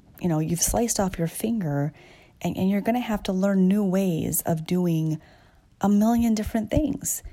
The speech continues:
and, and even a new way of, of seeing and, and being who you know yourself to be. <sighs> I've always done the minimizing, always. And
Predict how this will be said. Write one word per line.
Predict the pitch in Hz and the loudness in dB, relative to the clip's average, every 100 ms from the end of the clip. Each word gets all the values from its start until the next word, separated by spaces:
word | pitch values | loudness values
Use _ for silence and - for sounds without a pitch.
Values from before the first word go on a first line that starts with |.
| - | -8
and, | - | -2
and | - | 0
even | 214 240 247 | 0 0 0
a | 220 | 4
new | 185 190 214 | 4 4 2
way | 196 180 190 170 156 151 - - - - | 0 0 0 0 0 -2 -6 -20 -18 -2
of, | 170 165 | 0 2
of | 165 | 0
seeing | - - - 196 208 202 202 202 202 - - - - | 2 2 2 2 0 0 -2 -2 -4 -10 -20 -20 -4
and, | 175 165 | -2 0
and | 170 160 156 | 2 2 2
being | 175 196 175 156 156 170 - _ _ - | 2 4 2 2 -2 -4 -12 _ _ -8
who | - 220 | 0 2
you | 208 | 4
know | 202 185 190 | 4 4 2
yourself | 185 185 190 185 | 0 0 0 -2
to | - 170 | -6 -6
be. | 165 233 226 - - _ _ _ _ _ _ _ _ _ - - - - - - - | -2 -2 -2 -8 -14 _ _ _ _ _ _ _ _ _ -20 -20 -20 -20 -20 -20 2
<sighs> | - - - - - - | 6 6 4 -2 -8 2
I've | 190 190 - | 2 2 0
always | 202 226 247 254 226 208 170 160 165 170 | 2 6 6 6 4 2 0 -2 0 0
done | - 170 165 165 160 | 2 4 4 2 0
the | 165 160 | 2 4
minimizing, | 160 165 151 143 - - - - 175 - | 6 4 2 -2 -6 -6 -6 -8 -12 -2
always. | 170 165 - - - - - - - | 0 2 0 -4 -6 -6 -8 -12 -6
And | 165 160 156 151 | -2 0 0 -2